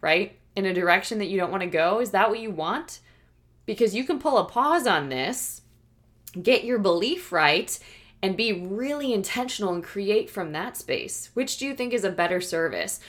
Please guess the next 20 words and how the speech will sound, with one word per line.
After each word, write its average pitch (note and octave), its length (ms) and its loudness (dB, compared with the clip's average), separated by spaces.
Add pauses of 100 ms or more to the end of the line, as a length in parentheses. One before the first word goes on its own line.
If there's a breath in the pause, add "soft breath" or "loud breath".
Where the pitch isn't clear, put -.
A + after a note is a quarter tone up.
(160 loud breath)
Which A3+ 260 4
do C4 80 -4
you C4 100 0
think A3 200 -2
is G#3 80 -4
a D3 60 2
better F3 320 2
representation F3+ 840 -2
of D3+ 140 -4
who E3 180 -6
you F3 320 -4
are? C3+ 400 0 (260 loud breath)
Which - 240 0
do - 80 -8
you C#4 80 -4
think A#3+ 300 -4
is G#3+ 80 -4
going F#3 220 -4
to F3+ 80 -10
have E3 760 0